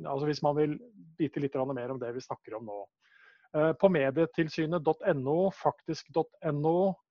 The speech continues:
Direktoratet for samfunnssikkerhet og beredskap, D S B, har også noe informasjon ute, og det ligger også informasjon om dette ut på nettet.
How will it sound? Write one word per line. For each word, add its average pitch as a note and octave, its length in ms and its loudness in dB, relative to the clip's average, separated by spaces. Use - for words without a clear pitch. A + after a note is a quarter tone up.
Direktoratet C#3+ 480 2
for D3+ 80 -2
samfunnssikkerhet C3+ 680 -4
og C3+ 60 -4
beredskap, B2+ 600 -4
D C#3+ 100 0
S C3 160 -6
B, B2 240 -4
har C#3+ 240 0
også C#3+ 240 -4
noe C#3+ 240 0
informasjon D3 560 -6
ute, C#3 160 -2
og F#3+ 160 4
det D3 80 2
ligger C3+ 300 0
også - 180 -2
informasjon C3+ 560 -4
om C#3 300 -4
dette C#3 260 -4
ut B2+ 240 -8
på C#3+ 140 6
nettet. A3 380 6